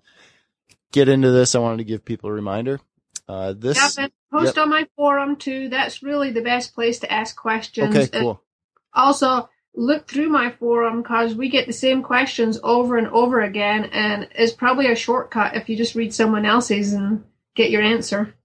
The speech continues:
Speaker 1: Okay, so listeners, there you go. Go to L W coaching dot com and check out her forum because it does have a lot of stuff going on there. So, and she's really good about getting back to you. She'll answer your questions usually pretty quickly. I'm,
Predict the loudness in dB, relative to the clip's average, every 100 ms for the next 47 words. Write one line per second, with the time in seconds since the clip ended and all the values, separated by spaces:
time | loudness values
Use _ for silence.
0 | -10 0 0 0 _ 0 2 2 0 0
1 | 2 2 0 2 2 2 4 4 4 0
2 | 0 2 2 2 2 0 0 -2 0 2
3 | 2 2 0 2 0 0 -2 0 -2 0
4 | -4 -4 -2 0 0 -2 -4 -6 -8 0
5 | 2 2 2 -2 -2 -4 -4 -6 -8 -8
6 | -6 -6 -8 -12 -14 -8 -8 -8 _ _
7 | _ _ -2 2 6 6 6 6 6 4
8 | 2 -2 0 -2 -2 -4 -4 -8 -8 0
9 | 2 2 0 -2 -6 -4 -4 -4 -6 -4
10 | -4 -4 -4 -6 -6 -6 -4 -8 -8 _
11 | _ _ _ -2